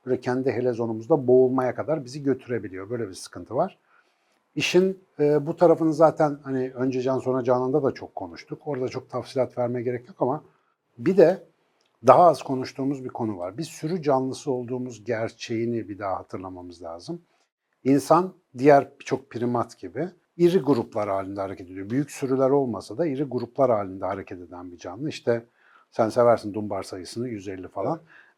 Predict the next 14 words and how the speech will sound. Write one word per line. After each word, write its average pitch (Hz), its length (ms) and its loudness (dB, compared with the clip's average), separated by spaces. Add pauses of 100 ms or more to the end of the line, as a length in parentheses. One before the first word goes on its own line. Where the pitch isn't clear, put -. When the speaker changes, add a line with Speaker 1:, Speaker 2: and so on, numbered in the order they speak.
Speaker 1:
Ee, 135 60 6
yaklaşık 139 560 8
yüz 135 180 -4
yüz 135 140 -4
elli 135 200 0
kişilik 120 320 -12
grupların, 127 720 0 (180)
e, 117 200 -6
birbirine 123 680 -2 (140)
fiziksel 117 400 -6
olarak 113 380 -4
bağlanmasını 113 840 -2
gerektiren, 104 760 -6 (100)
tabiattaki, 135 960 2